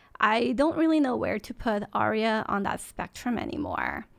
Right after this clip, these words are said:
And I think that is something that I wish the show would develop more. If she is going to become one of these faceless men,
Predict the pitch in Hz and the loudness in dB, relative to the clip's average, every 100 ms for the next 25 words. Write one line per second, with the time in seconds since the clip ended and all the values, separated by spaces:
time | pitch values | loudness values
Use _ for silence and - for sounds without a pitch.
0 | - - - 208 233 247 233 - - 208 | -20 -20 -4 -2 0 -2 -4 -8 -4 2
1 | 214 - - 208 - 208 208 220 214 - | 4 2 0 -4 -4 -4 -4 -4 -4 -4
2 | 202 - - 208 - 226 214 214 - 208 | -6 -8 -10 -10 -4 -4 -2 -6 -8 -4
3 | 196 - - 208 202 202 190 214 - 233 | -2 -2 -4 -6 -4 -6 -6 -8 -6 -4
4 | 220 - 220 233 - 208 220 247 233 226 | -4 -4 -6 -4 -6 -6 -4 -2 -2 -4
5 | 196 180 180 - - - - - - - | -4 -4 -6 -8 -14 -16 -20 -20 -4 0
6 | 196 202 185 185 - - 226 214 - - | 0 0 -6 -6 -8 -2 0 0 -2 -6